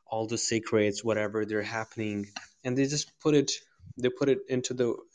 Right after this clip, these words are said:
in, in the words, in the Vedas, all the different Vedas. I, I, I happen to believe that the four Vedas has,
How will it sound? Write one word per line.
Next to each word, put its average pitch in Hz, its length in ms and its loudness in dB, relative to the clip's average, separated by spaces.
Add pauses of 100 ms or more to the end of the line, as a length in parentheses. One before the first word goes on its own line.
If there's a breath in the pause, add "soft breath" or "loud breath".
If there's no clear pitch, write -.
in, 117 160 -8
in 135 100 2
the 127 80 6
words, 120 560 4
in 127 120 0
the 123 100 4
Vedas, 113 640 2 (420)
all 127 160 0
the 123 80 -6
different 127 400 2
Vedas. 113 340 0
I, 139 140 0 (140)
I, 156 280 4
I 143 140 6
happen 170 360 2
to 175 140 6
believe 151 340 4
that 131 200 2
the 131 100 -2
four 139 400 4
Vedas 113 440 2
has, 107 440 -4